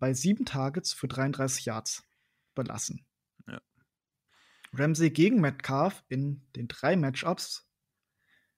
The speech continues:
Speaker 1: vier Receptions, vierundvierzig Yards bei el-, bei elf Targets.
Speaker 2: Boah.
Speaker 1: Fünfundsechzig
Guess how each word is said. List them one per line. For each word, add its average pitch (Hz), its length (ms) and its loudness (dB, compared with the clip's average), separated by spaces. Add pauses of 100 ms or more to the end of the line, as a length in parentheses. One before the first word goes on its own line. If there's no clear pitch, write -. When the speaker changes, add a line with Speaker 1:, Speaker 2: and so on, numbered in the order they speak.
(440)
Speaker 1:
vier 262 340 2
Receptions, 196 520 0
vierundvierzig 165 680 0
Yards 123 580 -4
bei 123 140 -4
el-, 120 200 -6 (100)
bei 120 140 -6
elf 131 220 -4
Targets. - 600 -10 (680)
Speaker 2:
Boah. - 220 -12 (640)
Speaker 1:
Fünfundsechzig 208 680 6